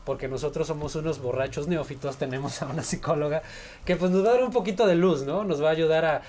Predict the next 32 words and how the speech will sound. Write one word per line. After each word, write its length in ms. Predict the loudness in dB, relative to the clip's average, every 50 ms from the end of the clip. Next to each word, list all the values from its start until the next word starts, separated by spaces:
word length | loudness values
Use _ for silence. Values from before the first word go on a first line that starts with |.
| -14 -10 -6
a 120 | -4 -2
centrar 360 | -2 -2 0 2 4 4 4
ciertas 340 | 4 4 2 4 2 2 2
ideas 300 | 4 4 4 4 4 2
y, 60 | 0
pues, 320 | 0 2 2 0 0 -2 -10 -18 -20 -20 -10 -8
y, 80 | -4
pues, 160 | 0 0 2 2
ver 120 | 2 2
realmente, 580 | 2 2 2 2 2 0 2 2 2 0 0 -2 -8 -18 -20 -14 -12
eh, 100 | -12 -4
platicar 420 | -4 -2 -2 -2 2 2 4 4
un 60 | 4
poquito 480 | 2 0 -2 -2 -2 0 0 0 0 0
qué 100 | 0 0
onda 200 | 0 0 0 0
con 160 | -2 -4 -4
esto, 320 | -2 -4 -4 -6 -8 -8 -6
¿no? 280 | -4 -2 -2 -4 -4 -8 -14 -20 -14 -8
Eh, 180 | -8 -6 -6 -8 -6 0
Yorelei, 340 | 2 2 2 4 2 0
¿tú, 120 | 0 -2 -6
tú 320 | -8 -8 -4 -4 -4 0
qué, 260 | 0 2 2 2 0 -4
tú 80 | -4
qué 120 | -4 -4 -2
piensas? 340 | 0 2 2 2 2 2 2
Ángel, 220 | 2 0 0 0
¿tú 100 | 0 0
qué 100 | 0 -2
piensas? 420 | 2 2 2 2 4 2 0 0 -2
Eh, 100 | -4